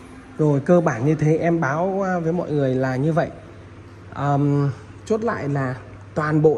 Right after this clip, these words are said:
những xe gian được chiết khấu trong cái lô, mọi người chỉ được chiết khấu trong cái lô mà mười, gần, à, ba mươi mấy, gần bốn mươi xe em lấy thôi nhá. Chứ còn em lấy lô khác thì người ta không có chiết khấu cho em như vậy nữa.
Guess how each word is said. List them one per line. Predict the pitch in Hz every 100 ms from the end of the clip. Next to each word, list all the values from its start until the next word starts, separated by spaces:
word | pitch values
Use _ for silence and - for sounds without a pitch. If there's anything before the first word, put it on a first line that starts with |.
| 151
những | 180
xe | 190 175
gian | 160 165 160 - - - - - - - - - - - - - - -
được | 156 139 -
chiết | 196 -
khấu | 151 156 180 196
trong | 180 156
cái | 175
lô, | 170 165 160 156 - - - - -
mọi | 165
người | 165 151
chỉ | 139 123
được | 135 127
chiết | - -
khấu | 160 175
trong | 180
cái | 180
lô | 180 175 170
mà | 165 143 131
mười, | 127 131 131 127 123 117 - - - - - - - -
gần, | 139 156 135 135
à, | 139 135
ba | 160 170
mươi | 170
mấy, | 151 156
gần | 175 143
bốn | 175
mươi | 180
xe | 180 160
em | 165
lấy | 143 151
thôi | 180 160
nhá. | 175 165
Chứ | 170
còn | 156 143
em | 151 151
lấy | 139 160 202
lô | 185 160
khác | 202 208
thì | 151
người | 131
ta | 143
không | 143 160
có | 165
chiết | 165 190
khấu | 147 160
cho | 160
em | 156
như | 151
vậy | 135 127
nữa. | 156